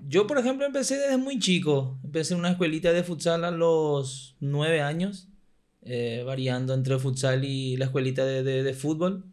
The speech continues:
porque practicaba ambos deportes. Y después, con el correr del tiempo, empecé a, a gustar más por el,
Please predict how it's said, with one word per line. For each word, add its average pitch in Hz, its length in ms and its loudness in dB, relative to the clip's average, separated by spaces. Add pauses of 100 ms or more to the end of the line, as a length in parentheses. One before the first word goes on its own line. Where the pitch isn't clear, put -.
(140)
porque 131 140 -6
practicaba 131 400 0
ambos 131 220 0
deportes. 147 500 -2 (960)
Y 156 140 2
después, 175 400 4
con 190 160 4
el 202 80 0
correr 190 240 6
del 190 160 4
tiempo, 196 480 4
empecé 214 420 0
a, 208 800 0
a 190 120 2
gustar 190 360 6
más 190 240 6
por 196 180 6
el, 175 600 4